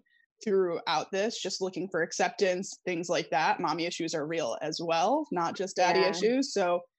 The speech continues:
Speaker 1: you know, and then that's kind of, it goes back to the same thing with Elena's kids. There's a lot of similarities here with how she was raised versus how these kids are raised. So yes, Pauline did manipulate the situation.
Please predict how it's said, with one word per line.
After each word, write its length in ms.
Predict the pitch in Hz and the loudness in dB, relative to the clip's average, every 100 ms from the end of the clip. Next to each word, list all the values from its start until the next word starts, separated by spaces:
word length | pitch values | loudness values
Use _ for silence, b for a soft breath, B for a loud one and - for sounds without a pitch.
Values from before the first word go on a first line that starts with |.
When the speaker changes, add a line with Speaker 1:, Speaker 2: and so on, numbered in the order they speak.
| _ _ _ - | _ _ _ -4
Speaker 1:
you 80 | 202 | -2
know, 440 | 185 180 202 202 - | 2 4 4 4 0
and 120 | 208 | -4
then 140 | 196 196 | -4 -2
that's 280 | 185 202 - - | -2 -4 -14 -18
kind 280 | - 202 208 | -10 -4 -2
of, 160 | 214 | -2
it 100 | 185 | -2
goes 260 | - 180 202 | -4 -2 -2
back 360 | 175 180 214 - | 0 0 0 -4
to 80 | |
the 80 | 165 | -10
same 340 | 180 180 190 196 | -8 -6 -6 -4
thing 380 | 170 185 214 196 | -4 -4 -4 -2
with 160 | 160 - _ _ _ | -4 -6 _ _ _
Elena's 460 | 175 180 190 208 208 | -2 0 0 -2 -6
kids. 480 | - 185 196 226 214 | -4 0 2 2 0
There's 200 | 196 190 | -2 -2
a 60 | |
lot 460 | 190 170 180 240 262 - | -2 2 2 4 2 0
of 400 | 190 190 185 185 175 - - _ _ _ _ _ _ _ _ _ _ _ _ - _ _ | -4 -2 -2 -4 -8 -20 -20 _ _ _ _ _ _ _ _ _ _ _ _ -20 _ _
similarities 840 | - 208 208 196 196 196 175 156 | -6 -2 0 0 -2 -2 -4 -6
here 240 | - 170 156 | -6 -6 -4
with 120 | 160 | -4
how 120 | - | -4
she 220 | 170 - 175 | -4 -4 -6
was 160 | 170 | -6
raised 240 | - 143 208 | -6 -6 -6
versus 240 | 156 170 | -10 -6
how 120 | 143 | -4
these 220 | 139 123 - | -4 -6 -6
kids 200 | - - | -6 -6
are 80 | |
raised. 280 | 110 104 180 | -4 -4 -4
So 300 | - 180 180 B B _ - | -2 0 0 B B _ -4
yes, 600 | 196 147 127 - - - _ _ - | 0 0 0 -6 -12 -16 _ _ -4
Pauline 580 | 202 190 196 190 190 190 | 0 0 -2 -4 -4 -2
did 200 | 185 180 | -4 -2
manipulate 440 | 170 190 175 165 | -6 -4 -4 -4
the 60 | 196 | -8
situation. 800 | 180 151 160 156 - 165 156 | -10 -6 -4 -4 -4 -6 -6